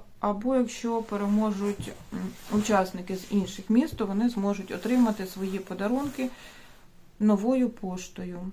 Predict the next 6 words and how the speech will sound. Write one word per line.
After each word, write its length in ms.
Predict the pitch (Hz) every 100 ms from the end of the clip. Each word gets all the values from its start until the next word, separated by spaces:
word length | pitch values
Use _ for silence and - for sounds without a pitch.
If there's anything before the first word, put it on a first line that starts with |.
| - - - - - - - - - - -
Е, 380 | 190 185 180 180
тому 340 | 190 202 214
обов'язково 840 | 254 214 196 180 185 180 - 269 262
варто 360 | 196 214 233 202
зазначати, 760 | 180 175 175 180 226 240 226
е, 220 | 226 214